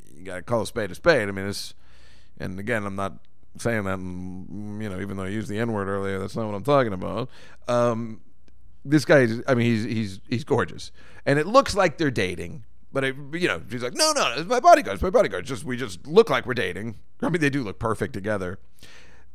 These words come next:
Funny thing is, and this is why I like it, he's got a wife. The bodyguard's got a wife. His, her name is Alana. And she works at the University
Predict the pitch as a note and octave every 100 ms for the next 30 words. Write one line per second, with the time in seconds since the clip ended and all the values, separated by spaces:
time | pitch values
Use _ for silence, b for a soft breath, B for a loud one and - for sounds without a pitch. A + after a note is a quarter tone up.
0 | - - G2 G2 G#2 G2+ F#2 F2 G2+ F#2+
1 | F#2 F2+ D2+ - G#2 B2+ B2 G#2 G2 -
2 | - G2+ C#3+ D#3 A#2+ G2+ A2 G2 F2+ F2
3 | G2+ G2+ G2+ G#2+ G#2 G2 F#2+ F2+ G2 -
4 | - - - - - - - G#2+ G2 F2+
5 | A2+ G#2 G#2 A#2 - - - - G#2 G2+
6 | - A2 A#2 C#3 C3+ B2 A#2 A#2+ A#2 A#2